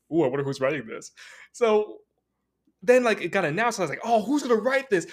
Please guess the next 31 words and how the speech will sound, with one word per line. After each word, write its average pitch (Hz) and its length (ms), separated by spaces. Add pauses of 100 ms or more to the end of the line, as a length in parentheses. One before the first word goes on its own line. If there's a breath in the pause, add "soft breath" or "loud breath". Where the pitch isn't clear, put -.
Who 330 160
could 285 160
handle 285 480
this 190 220
book?" 302 500 (220 loud breath)
And 202 80
in 214 80
my 214 140
mind, 240 340
I 220 60
was 196 160
like, 156 240 (200 soft breath)
"Oh, 214 280
it'd 214 120
be 226 120
very 233 280
nice 220 280
if 139 120
this 220 200
person 214 260
or 160 40
that 208 200
person, 220 400 (160 loud breath)
or 156 160
if - 80
David 220 340
could 190 140
do 240 220
it." 233 160 (340 loud breath)
And 165 160
then 185 300